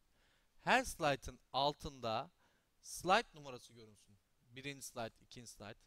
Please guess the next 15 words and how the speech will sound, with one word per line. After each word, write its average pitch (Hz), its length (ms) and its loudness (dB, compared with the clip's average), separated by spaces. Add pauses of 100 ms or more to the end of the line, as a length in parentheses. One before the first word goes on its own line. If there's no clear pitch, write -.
(100)
Ya 147 120 -4
da 180 120 2
her 233 200 4
slide'ın 135 480 0 (140)
altında 143 640 2 (120)
alt 196 320 0
bilgi 131 220 -16
olarak 117 340 -8 (760)
hazırlayan 165 680 -2 (2500)
Tarık 156 440 2
Turhan 123 400 -6
diye 143 280 -4
bir 147 100 -16
yazı 139 280 -6
olsun. - 320 -20